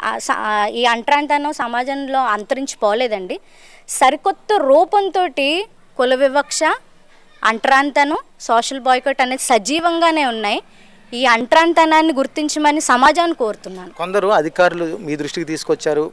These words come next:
Speaker 2: కొంత ఒత్తిళ్లు ఉన్నాయని చెప్పు-, చెప్పడం జరిగిందని చెప్పారు. అంటే ఇది పార్టీలకు అతీతంగా ఈ కేవలం కుల వివక్షనే, వివక్షగానే చూస్తున్నారనుకోవచ్చా? లేకపోతే పార్టీ ఏదైనా ఉద్దేశించి ఉందా?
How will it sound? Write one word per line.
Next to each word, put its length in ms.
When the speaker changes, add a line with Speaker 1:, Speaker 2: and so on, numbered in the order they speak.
Speaker 2:
కొంత 220
ఒత్తిళ్లు 480
ఉన్నాయని 280
చెప్పు-, 300
చెప్పడం 440
జరిగిందని 380
చెప్పారు. 380
అంటే 180
ఇది 180
పార్టీలకు 520
అతీతంగా 600
ఈ 100
కేవలం 600
కుల 120
వివక్షనే, 480
వివక్షగానే 640
చూస్తున్నారనుకోవచ్చా? 680
లేకపోతే 500
పార్టీ 420
ఏదైనా 220
ఉద్దేశించి 500
ఉందా? 220